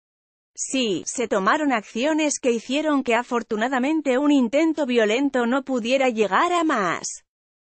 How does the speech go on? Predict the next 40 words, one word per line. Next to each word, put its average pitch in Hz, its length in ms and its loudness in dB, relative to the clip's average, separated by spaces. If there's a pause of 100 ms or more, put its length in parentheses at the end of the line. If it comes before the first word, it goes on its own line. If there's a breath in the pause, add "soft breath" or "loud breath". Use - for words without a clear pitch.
(200)
Y 233 160 0
ojalá 196 540 0
este 247 320 -2
tipo 285 320 -2
de 247 160 4
acontecimientos 220 1040 -2
no 262 280 2
ocurran 320 560 0
y 294 120 2
que 254 120 -4
tengamos 220 640 -2
un 220 140 -2
proceso 277 580 -2
electoral 240 640 0
en 262 220 0
las 226 160 0
mejores 233 560 0
condiciones 220 680 -2
para 269 200 0
nuestro 220 400 -2
país, 202 380 -2
que 214 100 0
el 190 160 -4
tono 262 240 2
debe 262 320 2
de 226 140 0
ser 285 260 0
de 240 140 0
propuestas 247 880 -2
en 214 180 0
una 240 240 0
sana 277 380 0
campaña 294 680 0
electoral, 208 760 2
aseguró 196 580 0
Alfonso 277 640 -2
Navarrete, 254 800 0
secretario 226 760 -2
de 330 140 -4
Gobernación. 233 1000 -2